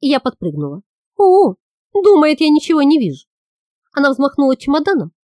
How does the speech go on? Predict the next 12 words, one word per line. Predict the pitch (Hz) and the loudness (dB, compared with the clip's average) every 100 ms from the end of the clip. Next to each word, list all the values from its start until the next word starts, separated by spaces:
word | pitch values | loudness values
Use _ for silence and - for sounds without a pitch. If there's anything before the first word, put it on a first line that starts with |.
| _ _ | _ _
и | 330 | -4
потрусила | 330 240 226 - 233 | -4 -2 -4 -2 -4
в | - | -4
сторону | - 359 220 | -4 -2 -2
подъезда. | 208 208 165 143 - - _ _ _ _ _ _ _ | -2 -6 -8 -10 -12 -20 _ _ _ _ _ _ _
Паша | - - - - _ _ _ | -6 -6 -14 -18 _ _ _
с | - | -2
любопытством | 330 359 - 214 - - 208 | 0 0 -4 -10 -8 -6 -4
посмотрел | 277 311 311 381 320 | -4 -4 -4 -4 -4
ей | 220 226 | -6 -6
в | |
спину. | - - 151 147 | -10 -12 -10 -10